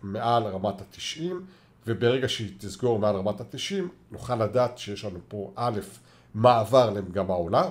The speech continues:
וב', יש לנו פה איזשהו פוטנציאל שהוא לא קטן, אה, בכלל. בנוסף לכך, צריך לקחת בחשבון, כמובן, שכל היצירה הזאת שאנחנו רואים כאן, היה פה איזשהו, אה, איסוף,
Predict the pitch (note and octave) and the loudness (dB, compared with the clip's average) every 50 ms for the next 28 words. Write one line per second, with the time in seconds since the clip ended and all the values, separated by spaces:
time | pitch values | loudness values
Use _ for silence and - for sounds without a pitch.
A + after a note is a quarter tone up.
0 | - F#2 G2 G2 E2 F#2+ C#3+ D#3+ D#3 - - - - - - - - - C#3 A#2+ | -4 -8 -8 -8 -6 -2 -2 -2 -2 -4 -12 -20 -20 -20 -20 -20 -16 -10 -6 -2
1 | - D#3 C#3+ C#3 C3+ - A#2+ A2+ A#2 A#2 A2 - - A2 A2 - G2+ G2+ - G#2 | -2 0 0 -2 -2 -2 -2 -2 0 -2 -4 -6 -6 -8 -8 -10 -16 -14 -14 -14
2 | F2+ F2 - - A#2 A2+ A2+ G#2+ - - - G2+ F2+ F2 F#2 G#2+ A2 G#2+ - G2+ | -14 -12 -8 -2 -2 0 0 -2 -4 -10 -10 -12 -10 -6 -2 -2 -2 -4 -4 -14
3 | - - - G#2+ G2 G2 F#2+ F#2 F#2 - - - _ _ _ _ _ - - F#2+ | -14 -8 -6 -4 -4 -4 -4 -6 -10 -14 -20 -20 _ _ _ _ _ -16 -14 -12
4 | F2+ F2 - - A2 - - - A2 F2+ D#2 - - - _ _ _ _ - - | -12 -12 -10 -10 -10 -8 -6 -4 -4 -4 -4 -8 -14 -20 _ _ _ _ -20 -20
5 | - - _ _ _ _ _ - A2+ A2 B2+ E3 G3+ G#3 F#3 - - E3+ C#3 - | -20 -20 _ _ _ _ _ -14 -2 6 6 6 8 6 4 2 2 0 0 -2
6 | - G#2 - F3+ F#3 F#3 F#3 - - - A#2 A2+ C3+ C3 B2+ A#2 G#2 G2 - G2+ | -6 -6 -2 -2 -2 -2 -4 -12 -12 -12 -10 -4 0 0 0 0 -2 -6 -10 -10
7 | F#2 - - - B2 A#2+ A#2+ A2+ A2 - - G2+ E2+ E2+ E2 - G#2+ G#2 G2+ F#2+ | -12 -12 -10 -6 -6 -6 -6 -6 -8 -10 -12 -14 -14 -14 -10 -6 -4 -4 -4 -4
8 | F2 - - _ _ _ _ _ _ - - - - A#2+ A#2+ A#2 A#2+ A#2+ - G2+ | -8 -12 -18 _ _ _ _ _ _ -16 -12 -8 -4 -2 0 0 0 -2 -4 -6
9 | G2 F#2+ F#2 F2+ F2+ - _ - - - D3+ F3 G3 F#3+ E3 D3 - - - - | -4 -4 -4 -6 -8 -12 _ -8 2 6 6 8 8 6 4 2 -2 -6 -8 -6
10 | A#2 G#2 A#2 A#2+ A#2 G#2+ G#2+ G#2+ - - A2 F#2+ - F#2 F2 E2+ D#2+ F#2+ A2+ B2 | -2 2 4 4 4 4 2 -4 -6 -6 -8 -8 -8 -10 -12 -10 -6 -6 -6 -6
11 | A#2 - - C3 B2 A#2+ G#2+ - F2+ A2+ A#2 A2+ - A#2 G#2+ F#2 F#2 - - - | -6 -6 -4 -2 -2 -2 -2 -2 -4 -4 -4 -4 -4 -8 -8 -8 -8 -12 -12 -12
12 | G2 F#2 F2 D#2+ D#2+ _ _ _ _ _ _ _ _ _ _ - F2 F2 E2+ E2+ | -12 -12 -12 -14 -16 _ _ _ _ _ _ _ _ _ _ -14 -12 -12 -12 -12
13 | E2 D#2+ - - _ - A#2 - - - - G3+ G#3+ G#3 - - - - | -14 -14 -16 -18 _ -10 -8 -6 -4 0 0 0 0 -2 -4 -10 -14 -18